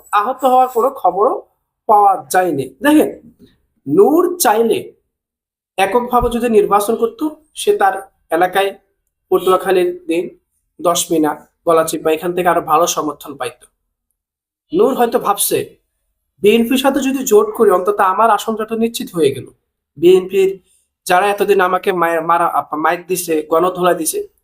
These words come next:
তারা তো আমার হয়ে কাজ করবে।" কিন্তু পরিস্থিতি পুরাই উল্টো, পুরাই ভিন্ন। ভিপি নূরের সাথে চুক্তি হয়েছিল,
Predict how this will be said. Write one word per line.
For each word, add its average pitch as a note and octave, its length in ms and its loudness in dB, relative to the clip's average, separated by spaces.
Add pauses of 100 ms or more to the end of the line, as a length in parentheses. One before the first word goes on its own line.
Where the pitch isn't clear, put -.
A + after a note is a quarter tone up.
তারা C#4+ 200 2
তো D4 60 0
আমার A#3 240 2
হয়ে A3+ 180 4
কাজ - 260 -2
করবে।" - 320 -8 (840)
কিন্তু - 580 0 (1600)
পরিস্থিতি C#4 480 2
পুরাই C4+ 360 2
উল্টো, B3 500 0
পুরাই A#3 280 4
ভিন্ন। F#3+ 400 0 (1400)
ভিপি G#3 180 4
নূরের C#4+ 180 2
সাথে D4+ 300 0
চুক্তি D4+ 280 -2
হয়েছিল, D4 340 2